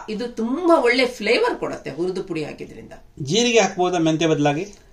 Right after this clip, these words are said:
Speaker 1: ಜೀರಿಗೆ ಮತ್ತೆ ಉದ್ದಿನ ಬೇಳೆನೂ ಹಾಕಿ ಇನ್ನೊಂದ್ ವರ್ಷನ್ ಇದೆ ಅದು ಮಾಡೋದು. ಅದನ್ನ ಇನ್ಯಾವಾಗಾದ್ರೂ ಹಾಕ್ತೀನಿ ನಾನು, ಅದು ತುಂಬಾ ಚೆನ್ನಾಗಾಗುತ್ತೆ. ಕೆಲವು ಫ್ಯಾಮಿಲಿಲಿ ಇದನ್ನ ಹಾಕ್ತಾರೆ,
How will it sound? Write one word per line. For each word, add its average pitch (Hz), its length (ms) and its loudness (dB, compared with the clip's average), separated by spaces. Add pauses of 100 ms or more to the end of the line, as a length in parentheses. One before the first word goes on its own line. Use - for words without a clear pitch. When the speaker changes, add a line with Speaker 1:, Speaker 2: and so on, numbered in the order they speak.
(100)
Speaker 1:
ಜೀರಿಗೆ 311 500 0
ಮತ್ತೆ 294 260 -2
ಉದ್ದಿನ 269 340 -2
ಬೇಳೆನೂ 277 340 2
ಹಾಕಿ 254 260 -2
ಇನ್ನೊಂದ್ 320 360 2
ವರ್ಷನ್ 262 340 2
ಇದೆ 170 140 0
ಅದು 151 160 0
ಮಾಡೋದು. 131 500 -6
ಅದನ್ನ 277 220 2
ಇನ್ಯಾವಾಗಾದ್ರೂ 226 640 0
ಹಾಕ್ತೀನಿ 262 360 -6
ನಾನು, 151 200 -4
ಅದು 269 160 -4
ತುಂಬಾ 247 240 -4
ಚೆನ್ನಾಗಾಗುತ್ತೆ. 214 560 -4
ಕೆಲವು 269 260 0
ಫ್ಯಾಮಿಲಿಲಿ 247 440 -4
ಇದನ್ನ 240 280 -2
ಹಾಕ್ತಾರೆ, - 680 -8